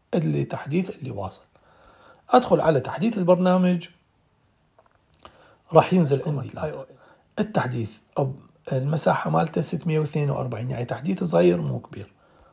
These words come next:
والتحديث بخلفيات جديدة وب، آه، هذه الخلفيات طبعًا تدعم ال-، ذوي البشرة السوداء اللي هم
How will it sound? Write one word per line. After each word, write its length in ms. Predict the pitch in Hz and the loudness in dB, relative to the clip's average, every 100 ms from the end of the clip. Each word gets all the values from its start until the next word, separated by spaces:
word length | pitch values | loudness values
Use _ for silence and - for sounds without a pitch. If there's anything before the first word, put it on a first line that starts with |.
| _ _ _ _ _ | _ _ _ _ _
والتحديث 960 | - 180 208 214 196 - 185 - 151 131 | 0 6 8 6 2 0 -2 0 -2 -2
بخلفيات 960 | 160 143 131 - - 135 - 120 156 180 | -2 -2 -2 -4 -4 -4 -4 2 4 4
جديدة 420 | 175 170 190 247 - - _ _ _ _ _ _ _ _ _ _ _ _ _ _ | 2 -2 0 -2 -4 -20 _ _ _ _ _ _ _ _ _ _ _ _ _ _
وب، 520 | 202 208 160 156 147 320 - _ - | 0 2 4 2 2 -2 -8 _ -4
آه، 640 | 151 135 131 127 123 120 - - _ _ _ _ _ _ - | 0 2 2 2 2 0 -4 -16 _ _ _ _ _ _ -8
هذه 200 | - 156 | -2 0
الخلفيات 580 | 156 - 151 - 156 151 | 2 0 -2 2 2 2
طبعًا 320 | 156 147 143 139 | 2 2 0 -2
تدعم 400 | 151 139 139 - - | 0 0 0 -4 -8
ال-، 460 | - 67 65 67 65 - - 156 | -6 -4 -4 -6 -8 -12 -14 -12
ذوي 440 | 151 147 139 135 | 0 2 2 0
البشرة 360 | 127 160 - 156 | -4 -2 0 0
السوداء 580 | - 170 160 175 311 - _ _ _ _ _ _ - | 0 0 4 4 4 -2 _ _ _ _ _ _ -6
اللي 200 | 139 143 | 0 2
هم 480 | 143 139 135 139 | 2 2 0 -2